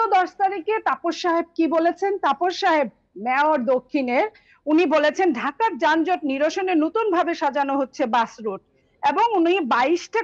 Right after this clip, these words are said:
কোম্পানিকে, বাসে বাইশটা কোম্পানিকে উনি যে প্রাইমারি ভাবে দিবেন বলে ঠিক করেছেন।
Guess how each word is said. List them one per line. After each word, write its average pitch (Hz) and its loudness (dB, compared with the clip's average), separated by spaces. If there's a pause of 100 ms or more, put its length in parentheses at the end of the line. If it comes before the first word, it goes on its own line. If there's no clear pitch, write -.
কোম্পানিকে, 392 -2 (120)
বাসে 262 -4 (120)
বাইশটা 302 -6 (100)
কোম্পানিকে 339 -4 (220)
উনি 302 -2 (480)
যে 254 -10 (760)
প্রাইমারি 370 0
ভাবে 370 0 (120)
দিবেন 370 0 (100)
বলে 403 0 (100)
ঠিক 392 -4 (100)
করেছেন। 294 0